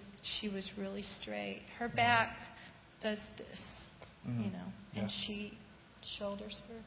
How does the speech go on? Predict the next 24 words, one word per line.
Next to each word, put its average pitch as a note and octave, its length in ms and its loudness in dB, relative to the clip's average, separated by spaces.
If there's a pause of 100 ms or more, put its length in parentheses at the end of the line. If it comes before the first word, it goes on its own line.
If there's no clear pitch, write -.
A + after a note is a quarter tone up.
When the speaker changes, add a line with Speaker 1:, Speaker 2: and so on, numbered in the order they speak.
(120)
Speaker 1:
straight, G#3+ 640 0 (200)
and G3+ 100 -6 (640)
it A#3 140 2
worked A#3 260 2
out. C#4 300 6
So G#3+ 120 6
Speaker 2:
Wow. G3+ 60 12
Speaker 1:
every A#3 380 12 (120)
six C#4 160 2 (120)
months B3 320 6 (100)
now, E3+ 320 4
she A3+ 220 2
has G3+ 200 -2 (140)
to A3+ 60 2
go G3+ 440 6 (540)
and A3 180 10
get F#3+ 400 6
what's F#3+ 280 2
called G3 180 4
an F#3 80 4
expansion. F#3 920 2 (1000)
And F#3+ 160 2 (100)
so, F3+ 280 4 (440)
um, F3+ 440 8